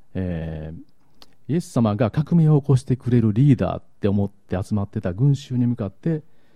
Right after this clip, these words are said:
えー、こう祈るべきですって勧められました。マタ-、マタイの六章を今度見てみたいと思いますが、マタイの六章九節から十三節。マタイの六章九節から十三節。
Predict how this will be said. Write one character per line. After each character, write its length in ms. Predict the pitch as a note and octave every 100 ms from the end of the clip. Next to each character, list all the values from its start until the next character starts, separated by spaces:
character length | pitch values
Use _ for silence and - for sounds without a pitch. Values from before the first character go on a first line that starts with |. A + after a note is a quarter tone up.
| -
え 160 | G2 F#2+
ー、 40 | -
こ 300 | D#3+ E3+ -
う 40 |
祈 180 | C#3+ C#3
る 80 | C3+
べ 120 | A#2
き 80 | G#2
で 160 | F2 E2+
す 160 | B2+
っ 40 | B2+
て 360 | - E2 D2+ - - - -
勧 120 | F#2+
め 100 | F#2
ら 80 | D#2+
れ 80 | D#2+
ま 100 | E2+
し 80 | -
た。 100 | - - - -
マ 160 | C#3 G3+
タ-、 180 | D3 C3+
マ 100 | F3+
タ 120 | C3+
イ 40 |
の 100 | F#2
六 200 | G#2+ G3 -
章 160 | F2+
を 40 | -
今 160 | D#2
度 60 | E2+
見 100 | F2+
て 80 | D#2+
み 80 |
た 80 | D#2+
い 60 | D2+
と 80 | D#2
思 100 | E2
い 20 |
ま 60 |
す 120 | - A2+
が、 120 | B2 - - - -
マ 140 | B2
タ 160 | D#3+ C#3
イ 60 | G2
の 80 | E2+
六 180 | C3+
章 260 | - F#2+ E2
九 400 | - G3+ G3 A#2+
節 320 | - F#2+ -
か 200 | - F#2
ら 160 | D#2 E2
十 280 | G#2 D#3 D#3
三 320 | - E2+ E2+
節。 540 | - - - - - - - - - - - - - _ - - - _ - - - - - _ - - - - - - - - - - - - - -
マ 120 | B2+ C#3
タ 120 | G2
イ 40 |
の 80 | D#2+
六 220 | F2+ -
章 260 | - D#2 D#2+
九 300 | - D#3+ G2
節 280 | - - -
か 120 | -
ら 80 | G#2
十 140 | C#3
三 160 | G#2+ -
節。 300 | - -